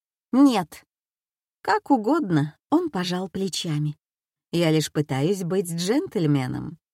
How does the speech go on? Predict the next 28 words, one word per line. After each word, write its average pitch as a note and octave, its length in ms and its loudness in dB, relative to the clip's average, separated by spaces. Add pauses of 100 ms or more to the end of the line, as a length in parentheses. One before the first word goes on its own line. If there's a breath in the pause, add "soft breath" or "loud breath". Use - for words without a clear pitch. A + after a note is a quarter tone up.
(520)
Если B3+ 400 2
ты F3+ 160 0
предпочитаешь D#3 840 0
сразу C#3+ 480 0
в D3 80 0
номер, G3+ 480 2 (400)
я F#4 220 2
согласен». C#3 880 -2 (920)
Я G3 240 2
недоверчиво G3 880 0
гоготнула. F#3 920 2 (480)
«Ты G#3 260 2
не F#3 280 -2
обалдел?» F3+ 720 0 (600)
Он F#3+ 240 0
наклонился F#3 760 -4
ко F#3 180 -8
мне. D3+ 320 -2 (680)
Так D#4+ 200 -2
как A#3 180 -6
я G3 240 -2
стояла F#3 540 -2
у F#3 100 -2
двери, G3+ 460 -2 (180)
отступать - 560 -2
мне A3 160 2
было G#3+ 220 2
некуда, E3+ 540 0